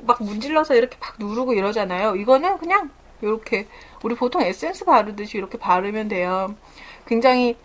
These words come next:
사용하기 편리하면서도 마무리감은 확실히 그 페이스 오일의 그 느낌이 확 잡히면서 너무 번들거리지 않는 것. 그러니까 저는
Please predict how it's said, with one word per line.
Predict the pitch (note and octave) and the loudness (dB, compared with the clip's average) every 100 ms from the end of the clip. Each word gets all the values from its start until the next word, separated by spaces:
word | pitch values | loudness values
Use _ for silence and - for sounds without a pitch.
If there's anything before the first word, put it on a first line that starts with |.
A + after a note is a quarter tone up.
| _ _ _ _ - _ _ - - | _ _ _ _ -20 _ _ -10 -10
사용하기 | - C#4 C#4+ B3+ B3 | 4 8 8 6 4
편리하면서도 | F#4 E4 D#4 C4+ A3 A3+ F#3+ C4 E4+ E4+ - - | 4 6 6 6 2 2 2 4 4 2 -10 -12
마무리감은 | - F3 F#3+ C4 E4 D4+ C#4+ C#4+ | 8 10 10 8 4 6 6 6
확실히 | E4 F4+ - D#4 D4 D4+ D#4 - - | 6 4 4 -4 -2 -4 -4 -10 -20
그 | - | -18
페이스 | A3 G4+ G4 F#4+ F4+ | -2 0 0 0 0
오일의 | D#4 C4 A#3+ | 2 4 4
그 | A#3 A3+ G#3+ G3+ | 2 -4 -4 -6
느낌이 | F#3 G#3 A3+ B3+ C4 C4+ | -4 -6 -4 -2 0 0
확 | - - - _ | -2 -4 -6 _
잡히면서 | - G3+ - B3 G3 G3+ D#4+ - - - | -6 -4 0 2 2 8 8 8 0 -8
너무 | G#3 G#3+ D#4+ | 0 2 2
번들거리지 | F#4 B3 G3 B3 C4 B3 A#3 | 2 2 4 6 8 6 6
않는 | E3 F#3 F#3+ F#3+ | 4 4 -8 -8
것. | - - - - - | -8 -10 -20 -20 -16
그러니까 | - G3+ | -8 0
저는 | A#3 B3 D#4+ C4 | 4 4 4 2